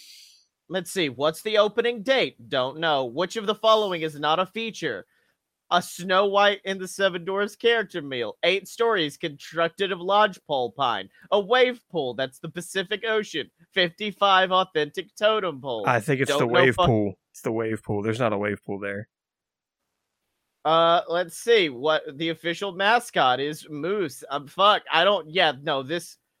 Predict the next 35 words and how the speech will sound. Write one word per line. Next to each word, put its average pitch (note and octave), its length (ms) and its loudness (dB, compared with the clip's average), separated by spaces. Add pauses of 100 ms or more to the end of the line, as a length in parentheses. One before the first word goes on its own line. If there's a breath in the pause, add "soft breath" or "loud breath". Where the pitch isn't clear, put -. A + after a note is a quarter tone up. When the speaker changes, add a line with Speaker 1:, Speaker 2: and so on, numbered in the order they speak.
(280)
Speaker 1:
as, F3+ 360 -2 (400)
as G#3 240 2
someone D4 340 4
who A3 120 2
is E3+ 380 -2
Speaker 2:
I F#3+ 180 6
Speaker 1:
always F#3 300 2
Speaker 2:
didn't E3 140 -2 (140)
Speaker 1:
interested F3 680 -8
to E3+ 140 -8
test E3 440 0
Speaker 2:
I E3 60 2
Speaker 1:
your G3+ 160 2
Speaker 2:
don't C#3 140 -4
know. C3 160 4
Speaker 1:
metal. D3+ 440 4
Speaker 2:
I E3 140 0
don't D3+ 240 0
know C3+ 280 2
what B2 280 -4
the, A#2 240 -8 (240)
I B2+ 100 0
didn't D#3 220 -2
know C3 160 4
Wilderness C3 500 0
Lodge C3 280 0
had C#3+ 120 -2
a C#3 60 -2
mascot. C3+ 600 -2
Let's A#2 200 -8
go C#3 160 -4
figure C3+ 380 -4
that C3+ 240 2
out. G#2+ 280 -4 (1200)
Speaker 1:
Yeah. B2+ 380 0